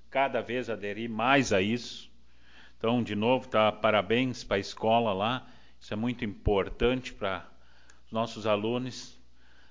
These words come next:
desenvolverem um ímpeto diferente, estarem ocupados, e assim a educação vai melhorando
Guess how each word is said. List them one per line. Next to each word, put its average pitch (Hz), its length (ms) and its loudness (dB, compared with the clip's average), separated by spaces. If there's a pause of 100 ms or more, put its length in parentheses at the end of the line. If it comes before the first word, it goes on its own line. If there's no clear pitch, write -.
desenvolverem 107 960 -2
um 107 220 -4
ímpeto 120 420 -4
diferente, 107 680 -2
estarem 117 480 0
ocupados, 110 880 -4 (640)
e 110 80 -6
assim 113 380 -4
a 104 80 2
educação 104 560 -4
vai 104 200 2
melhorando 98 640 -4